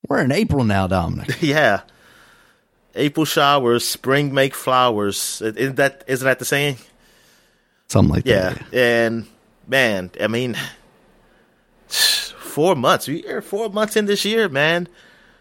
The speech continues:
Speaker 2: It's getting closer. We're gonna be starting getting this warmer weather that, you know, I, I
Speaker 1: Yeah.
Speaker 2: don't like, but
Speaker 1: That we had and then they took away from us.
Speaker 2: <laughs> Yeah. Damn, but yeah, I mean, you know, I mean, it's good. It's good. I mean, most people like the warmer weather.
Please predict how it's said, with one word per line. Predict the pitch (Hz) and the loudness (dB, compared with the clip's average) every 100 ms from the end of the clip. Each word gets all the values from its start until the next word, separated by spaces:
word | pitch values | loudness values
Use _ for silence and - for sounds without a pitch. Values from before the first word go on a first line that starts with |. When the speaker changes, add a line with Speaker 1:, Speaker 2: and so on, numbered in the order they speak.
| _ _ - | _ _ -16
Speaker 2:
It's | - 160 147 | -6 -6 -2
getting | 180 190 | -2 -2
closer. | - 190 233 156 | 0 0 2 0
We're | 147 | 2
gonna | 180 185 | 2 2
be | 180 | 2
starting | - 190 185 170 | 2 2 2 2
getting | 190 190 | 0 4
this | 180 | 2
warmer | 123 151 196 190 185 | 2 0 0 2 0
weather | 190 208 165 151 - - | 2 2 4 2 0 -2
that, | 151 143 _ | 0 -2 _
you | 156 | -8
know, | 156 165 | -2 0
I, | 151 160 - | 0 -2 -4
I | - 170 185 | -2 2 2
Speaker 1:
Yeah. | 208 - | 0 -2
Speaker 2:
don't | 147 170 - | -2 -2 -2
like, | 185 170 - - | -2 -2 -8 -16
but | - 135 | 0 2
Speaker 1:
That | 110 | 2
we | 110 | 0
had | 95 107 107 110 | 0 2 2 4
and | 110 | 4
then | 107 | 4
they | 104 | 2
took | 104 120 - | 2 -2 0
away | 107 | 0
from | 107 92 - | 0 -4 -4
us. | - 175 - | -2 -4 0
Speaker 2:
<laughs> | |
Yeah. | 160 127 - - - - - - - _ _ _ _ _ _ - | 2 2 -2 -12 -20 -20 -20 -20 -20 _ _ _ _ _ _ -10
Damn, | 143 151 110 101 | 0 2 2 2
but | 117 113 | 0 2
yeah, | 156 95 104 | -2 -2 -4
I | 262 | -2
mean, | 330 320 | 0 -2
you | 339 | -2
know, | 302 | -2
I | 330 | 0
mean, | 370 | 0
it's | 359 359 | 0 -2
good. | - 123 104 - | -2 0 0 -2
It's | 175 | -4
good. | - 101 85 - | -4 -6 -4 -4
I | |
mean, | 120 127 | -4 0
most | 165 - | 0 0
people | 139 120 | -2 0
like | 104 98 - | 0 -2 -4
the | 90 | -8
warmer | 80 82 78 | -8 -8 -8
weather. | 80 76 76 76 | -8 -10 -10 -14